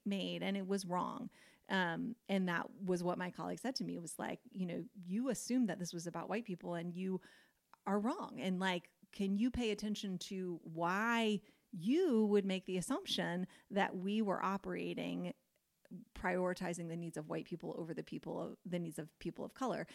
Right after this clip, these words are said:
And that was not what we were doing. And, you know, you didn't have privy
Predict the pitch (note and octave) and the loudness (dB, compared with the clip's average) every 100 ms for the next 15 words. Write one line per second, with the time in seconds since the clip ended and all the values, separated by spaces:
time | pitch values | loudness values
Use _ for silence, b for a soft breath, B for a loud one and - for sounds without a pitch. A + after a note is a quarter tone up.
0 | B B G3 F3+ E3+ E3+ E3 D3 E3+ E3 | B B 2 2 0 0 0 -2 -2 -4
1 | - - - - G3 G3 G#3+ A3 G3+ A3+ | -4 -4 -6 -4 -2 0 2 4 4 4
2 | B3 G#3+ F#3+ - C#4 B3+ A3+ A3 | 2 0 -2 -2 0 2 2 2